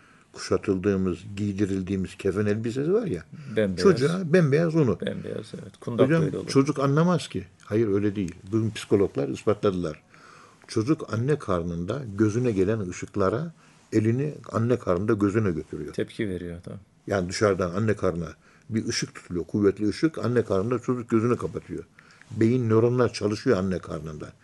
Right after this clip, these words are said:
Speaker 2: Evet.
Speaker 1: Ses duyuyor, kulağını kapatıyor. Dikkat edin. Farkına varmadan çocuk yaştayken münasebetsiz insanlar yanında, günahkar insanlar yanında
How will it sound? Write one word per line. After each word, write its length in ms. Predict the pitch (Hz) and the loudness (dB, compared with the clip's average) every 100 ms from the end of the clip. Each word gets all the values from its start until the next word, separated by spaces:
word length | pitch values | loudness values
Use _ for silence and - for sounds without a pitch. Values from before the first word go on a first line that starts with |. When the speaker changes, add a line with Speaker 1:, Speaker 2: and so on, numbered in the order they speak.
| - | -10
Speaker 2:
Evet. 240 | 104 95 82 | -6 -6 -6
Speaker 1:
Ses 440 | - - 123 135 - | -10 2 2 2 0
duyuyor, 280 | 131 139 | 2 2
kulağını 400 | 139 110 104 123 | 4 4 4 4
kapatıyor. 580 | 123 92 85 - 80 87 - _ _ - _ _ _ _ - | 0 0 -2 -4 -8 -10 -18 _ _ -20 _ _ _ _ -6
Dikkat 260 | - 131 | 4 6
edin. 200 | 120 82 78 _ _ _ - _ _ - _ - | 6 4 -12 _ _ _ -20 _ _ -20 _ -12
Farkına 540 | - 120 120 151 131 | 0 2 2 4 4
varmadan 600 | 151 165 135 147 202 214 - _ _ _ _ - | 4 4 4 2 2 -4 -12 _ _ _ _ -4
çocuk 380 | 131 143 165 | -2 -2 0
yaştayken 720 | 127 104 - 98 90 123 165 165 - _ _ _ | 0 2 4 4 2 -2 -4 -8 -16 _ _ _
münasebetsiz 880 | 107 120 127 117 135 123 123 - 143 | -4 2 2 2 2 2 2 -2 -6
insanlar 560 | 123 113 - 104 95 78 | -6 -4 -2 0 0 -4
yanında, 480 | 80 78 76 85 98 | -6 -10 -8 -8 -6
günahkar 560 | 107 117 107 - 143 | -2 0 0 0 0
insanlar 500 | 110 87 92 87 82 | 0 -4 -6 -6 -6
yanında 520 | 85 85 80 85 139 | -6 -6 -6 -6 -8